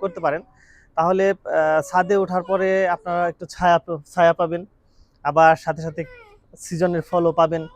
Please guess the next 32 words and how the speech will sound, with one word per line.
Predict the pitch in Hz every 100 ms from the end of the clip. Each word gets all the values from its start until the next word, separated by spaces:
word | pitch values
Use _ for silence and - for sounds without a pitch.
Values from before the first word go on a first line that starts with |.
| _ _ _ _ -
তো | 233
পাশাপাশি | 214 202 202 -
সবজি | 220 160 185
করলে | 190 185
সবজি | - 190 160
থেকেও | 190 185 190 175
কিছু | - 180
আসে, | 160 - 170 - _ _ _ -
তো | 214
এর | 220
মাধ্যমে | 220 196 214
আমাদের | 214 214
সময়ও | - 214 220 196
কেটে | 165 151
যায়। | 120 110 _ _ _ _
তো | -
আসলে | 185 220
ভালো | 160 170
লাগার | 190 196 202
বিষয়। | 170 - 160 - _ -
আপনারা, | 147 175 175 175 175
আহ, | - - 147 143 139 135
ছোট | - 190
ছোট | 202 - 170
অল্প | 185 175 196 190
অল্প | 196 180
পরিসর | 185 170 - 147
করে | 165 160 156
এভাবেই | 156 170 175
করতে | 180 170 156
করতে | 151 170
আপনাদের, | 151 147 143